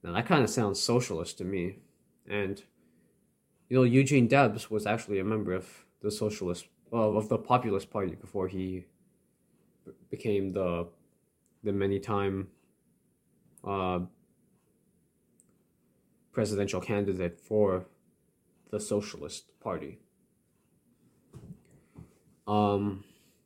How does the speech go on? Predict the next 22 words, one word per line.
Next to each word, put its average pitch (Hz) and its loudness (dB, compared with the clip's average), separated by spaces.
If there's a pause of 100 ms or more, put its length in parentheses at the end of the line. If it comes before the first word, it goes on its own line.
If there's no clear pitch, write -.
(200)
but, 87 -4 (600)
yeah, 92 -2
um, 87 -6 (320)
Eugene 98 -6
Debs, 90 -6 (640)
hold 101 -2
on, 85 -4
sorry, - -6
but 87 -8 (600)
like 101 -6
I 92 0
was 90 -2
saying 95 -2
before, 87 -6 (1300)
until 113 4
nineteen 110 0
twelve, 95 0
you 95 -4
have 95 -2
the 95 -8
two 110 -2
sections, 92 -6